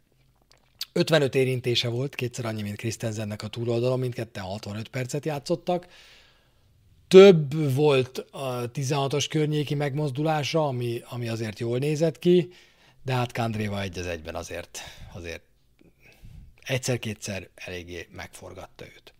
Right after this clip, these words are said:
El Sharawi nálam hatos, aktív volt a passzív időszakokban, benne volt a legtöbb fantázia az egész csapatból szerintem, főleg a második félidőben, és egy gyönyörű kapufát lőtt. Gyönyörű kapufát lőtt. Belotti nyolcas.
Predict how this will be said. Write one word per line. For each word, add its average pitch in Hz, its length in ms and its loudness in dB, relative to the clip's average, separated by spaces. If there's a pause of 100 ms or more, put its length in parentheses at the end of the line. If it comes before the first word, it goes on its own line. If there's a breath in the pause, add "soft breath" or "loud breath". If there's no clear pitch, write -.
(160)
El 240 140 8
Sharawi 180 320 10
nálam 120 300 0
hatos, 170 480 6 (380 loud breath)
aktív 175 440 4
volt 117 320 -4
a - 80 -12
passzív 214 480 6
időszakokban, 175 800 6
benne 143 240 0
volt 127 220 -2
a 120 40 -2
legtöbb 123 300 -4
fantázia 107 600 -8
az 95 80 -10
egész 107 240 -6
csapatból 151 480 -2
szerintem, 156 600 -2 (800 loud breath)
főleg 170 240 6
a 131 60 2
második 120 420 -2
félidőben, 147 720 -2
és - 180 -8
egy 107 80 -8
gyönyörű 107 320 -4
kapufát 87 600 -10
lőtt. - 400 -14 (100)
Gyönyörű 120 320 -2
kapufát 82 560 -12
lőtt. - 340 -20 (760 soft breath)
Belotti 180 420 8
nyolcas. 120 600 -2